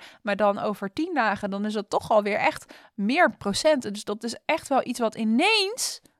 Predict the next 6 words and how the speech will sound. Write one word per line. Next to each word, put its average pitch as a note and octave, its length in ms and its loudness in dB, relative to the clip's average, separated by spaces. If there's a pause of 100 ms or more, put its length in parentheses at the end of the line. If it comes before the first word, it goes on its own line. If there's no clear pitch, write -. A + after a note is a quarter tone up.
(960)
vet - 240 0
omhoog F4+ 340 6
gaat - 460 0
in A3+ 120 -4
die G3+ 100 -4
grafiek. F#3+ 540 -8